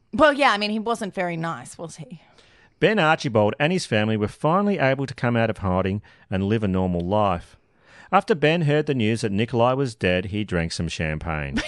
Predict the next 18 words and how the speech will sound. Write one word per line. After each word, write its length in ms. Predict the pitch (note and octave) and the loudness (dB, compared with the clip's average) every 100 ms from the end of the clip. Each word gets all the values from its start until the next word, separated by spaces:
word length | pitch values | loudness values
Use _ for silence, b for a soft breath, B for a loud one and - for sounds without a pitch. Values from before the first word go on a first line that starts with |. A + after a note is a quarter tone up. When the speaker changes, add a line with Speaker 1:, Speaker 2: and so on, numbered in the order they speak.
| C#5+ C5 G#4+ - | -8 0 2 4
Speaker 1:
<laughs> 680 | D#4+ - C4+ - B3 G3+ E3+ | 2 4 2 2 0 0 -2
Cheers. 640 | - G3+ G3+ F#3 E3+ - - B B | -8 -4 -2 -4 -6 -12 -20 B B
Speaker 2:
Sylvia 580 | - - G3 A#3+ F3+ G#2+ | -12 4 4 6 6 6
and 160 | G#2+ A#2 | 6 4
her 100 | A2+ | 4
daughter 400 | E2+ G2 F#2+ F#2+ | 4 2 4 2
were 120 | F#2 | -2
finally 480 | - B2 C3+ D3 C#3+ | -2 -2 0 0 -2
free 380 | - G2+ F#2 G2 | -4 -4 -2 -2
from 200 | - F2 | -4 -4
Nikolai's 520 | F#2+ G2 F2+ F2+ E2+ | -2 -2 0 0 -2
evil 240 | F2 E2 | -6 -6
clutches. 680 | D#2 F#2 F2 - D#2+ D#2 - _ _ _ _ _ - | -6 -4 -4 -4 -10 -10 -16 _ _ _ _ _ -8
Speaker 1:
Oh, 320 | F#3 F#3 E3 - | -4 -4 -4 -8
God, 320 | D#3 D#3 D#3+ | -8 -8 -8
that's, 360 | E3 D3+ - _ | -10 -10 -16 _
that's 220 | D#3 - | -12 -10
lucky. 420 | D3 D3 E3 D#3+ | -10 -10 -12 -16